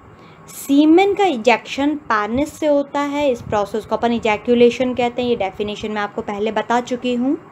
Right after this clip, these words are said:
Ejaculation क्या है? पेनिस से सीमेन का ejection या release of semen। Ejaculation तब होता है जब male reproductive system की muscles जो होती हैं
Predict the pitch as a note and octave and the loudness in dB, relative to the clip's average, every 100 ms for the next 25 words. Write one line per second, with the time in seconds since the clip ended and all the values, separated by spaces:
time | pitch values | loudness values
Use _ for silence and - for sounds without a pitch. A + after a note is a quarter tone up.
0 | - - - - F#3 G3 F#3 G#3 G#3 G#3+ | -16 -14 -14 -10 -2 0 0 -2 -2 -2
1 | G#3 A3 C4 C#4+ G#3+ G3 G3+ G3+ A#3 C4 | -4 -2 -2 -2 -2 -2 -6 -6 -4 -4
2 | - G#3 G3+ G3 F#3+ A#3 E4 F#4 - G#3+ | -6 -8 -8 -8 -4 -4 -2 -8 -6 -2
3 | G3 G3 - A3 G#3 A#3+ A#3 G3 G3+ F#3+ | 0 -2 -4 -8 -2 -2 -2 -6 -6 -4
4 | G3 - D4 C4+ F3 - - - - - | -6 -4 -2 -2 -4 -10 -14 -16 -20 -20
5 | - - - - - B3+ A3+ A3+ A#3+ C4+ | -20 -20 -20 -20 -8 -4 0 0 0 0
6 | E4+ E4 E4 D#4+ - E4 E4 E4 E4+ E4+ | 2 2 0 -2 -4 -2 0 0 -2 -6
7 | - - - - - - - D4 C#4+ C#4+ | -16 -20 -18 -14 -12 -2 2 2 4 4
8 | B3+ A#3 A3+ A3 A3 A#3+ C4+ G#3 G3+ A3+ | 4 2 -2 -2 -2 0 -2 -2 0 0
9 | C#4 B3+ A#3+ A#3+ A#3 B3+ C4 - G#3+ - | 0 0 0 0 0 2 0 -2 -6 0
10 | B3+ B3 C4 G#3 G3+ A3 - D#4 D4+ - | -2 0 -2 -2 -2 -4 2 0 0 0
11 | A3+ A#3 G#3+ - G#3+ G#3 G#3 G#3 A#3+ | 2 4 2 -4 -8 -8 -8 -8 -10